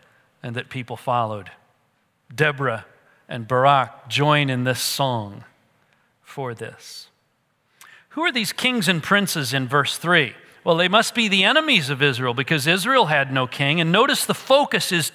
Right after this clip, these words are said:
"To the Lord I will sing. To the Lord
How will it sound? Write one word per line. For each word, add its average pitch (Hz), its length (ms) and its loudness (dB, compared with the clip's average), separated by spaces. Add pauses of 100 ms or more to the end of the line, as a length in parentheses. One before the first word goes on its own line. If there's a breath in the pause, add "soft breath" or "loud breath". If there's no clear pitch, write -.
"To 330 360 0
the 262 120 2
Lord 214 680 2 (320 loud breath)
I 185 160 4
will 165 160 -4
sing. 139 460 0 (300 loud breath)
To 320 380 4
the 302 80 2
Lord 233 480 4